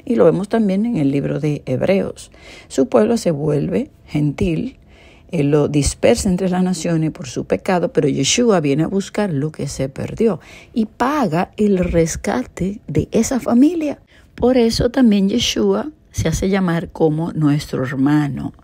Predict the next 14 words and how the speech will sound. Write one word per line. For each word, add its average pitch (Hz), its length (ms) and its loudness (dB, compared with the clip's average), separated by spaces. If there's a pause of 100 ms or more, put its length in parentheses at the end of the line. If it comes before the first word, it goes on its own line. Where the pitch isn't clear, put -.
(480)
el 143 180 2
pariente 143 480 2
cercano, 175 720 0 (240)
que 143 100 -2
en 147 120 2
hebreo 165 420 4
es 156 320 -2 (100)
Gaal. 151 840 -4 (500)
Entonces, 147 720 2
el 294 180 2
apellido 196 800 4
es 208 160 2
muy 269 360 6
importante 185 920 -2